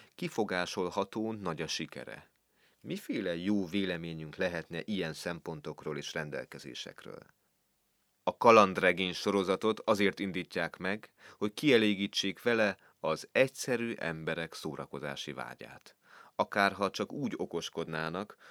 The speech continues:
hogy még több pálinkát az alkoholistáknak. Az ilyen megoldási kísérletet sem tudjuk helyeselni. A képzőművészeknél, mintha belátták volna, hogy a szövetség tagjai között nagyon sok a dilettáns,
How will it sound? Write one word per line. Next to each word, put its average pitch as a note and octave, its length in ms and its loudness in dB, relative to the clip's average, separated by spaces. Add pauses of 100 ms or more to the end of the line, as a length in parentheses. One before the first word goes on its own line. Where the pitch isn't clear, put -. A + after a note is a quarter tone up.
(100)
hogy F2+ 160 -6
még A2 340 2
több - 300 -4
pálinkát E2 680 4
az E2+ 180 -4
alkoholistáknak. C#2+ 1300 -2 (720)
Az - 200 -8
ilyen G2+ 280 4
megoldási D#2+ 640 0
kísérletet D2 640 -6
sem C#2+ 200 -6
tudjuk C#2+ 340 -10
helyeselni. - 760 -10 (800)
A - 120 -6
képzőművészeknél, F#2 1400 -2
mintha F#2+ 240 -6
belátták E2 600 4
volna, E2 480 -6
hogy E2 140 -6
a E2 40 -2
szövetség A2 540 2
tagjai G2 460 0
között G#2+ 320 0
nagyon A2 340 2
sok G2 220 -2
a G#2 60 4
dilettáns, D#2+ 800 -2